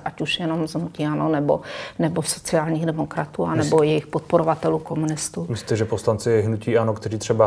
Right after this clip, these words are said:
Speaker 2: hl-, hlasovali víc podle odbornosti v rámci
Speaker 1: Hmm.
Speaker 2: výboru, pak hlasovali jinak na plénu?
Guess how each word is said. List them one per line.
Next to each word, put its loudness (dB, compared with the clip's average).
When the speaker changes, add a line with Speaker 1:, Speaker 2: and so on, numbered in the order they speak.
Speaker 2:
hl-, 4
hlasovali 4
víc -2
podle 4
odbornosti 6
v 4
rámci 2
Speaker 1:
Hmm. 4
Speaker 2:
výboru, 4
pak 4
hlasovali 4
jinak 2
na -2
plénu? 2